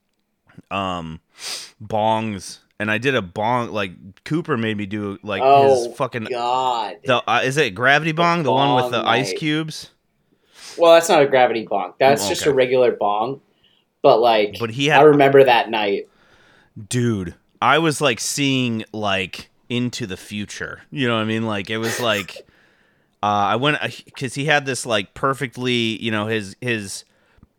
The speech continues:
Speaker 1: he lived in this, like, tiny apartment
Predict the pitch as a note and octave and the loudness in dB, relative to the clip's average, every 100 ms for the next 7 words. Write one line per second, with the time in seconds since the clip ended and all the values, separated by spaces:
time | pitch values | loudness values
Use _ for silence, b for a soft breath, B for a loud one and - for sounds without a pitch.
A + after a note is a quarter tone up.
0 | _ _ C3 D#3 D3 D#3 G3 E3+ C#3 G#2 | _ _ -8 -4 0 0 0 -2 -4 -4
1 | - F2+ - - - C#3+ D3 B2 F2+ A2 | -6 -10 -10 -14 -6 -4 -4 -4 -6 -4
2 | A2+ F2+ F2+ | -4 -4 -8